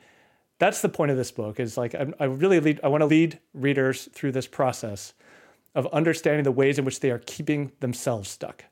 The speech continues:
So the other, the other kind of principle I use throughout the book is, how are you the problem? Like, 'cause once you understand how you are contributing to the situation,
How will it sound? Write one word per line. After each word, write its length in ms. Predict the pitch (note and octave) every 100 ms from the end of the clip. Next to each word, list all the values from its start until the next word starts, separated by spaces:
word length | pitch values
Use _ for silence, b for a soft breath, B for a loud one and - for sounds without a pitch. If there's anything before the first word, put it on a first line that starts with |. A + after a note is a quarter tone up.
| -
So 180 | C#3+
the 120 | C3+ D3
other, 320 | D3 C#3+ C3+
the 120 | C#3
other 140 | C3+
kind 120 | C3+ C3+
of 80 |
principle 320 | - C#3+ - B2+
I 40 |
use 220 | B2+ B2+
throughout 220 | - A2+
the 60 | B2+
book 420 | G#2+ C3+ B2 A2+
is, 300 | A#2 G#2+ -
how 160 | - F3+
are 80 | G#3
you 220 | B2+ E3+
the 80 | C3+
problem? 400 | - A2+ - -
Like, 220 | D3 B2
'cause 140 | - B2+
once 200 | F#3 A3+
you 100 | A#3+
understand 380 | G#3+ - F3+ C#3+
how 100 | D3+
you 240 | B2+ F3+
are 100 | E3
contributing 420 | D#3+ C#3+ D#3 C#3
to 60 | -
the 80 | C3
situation, 760 | D3 - C#3+ D#3+ B2 G2+ A2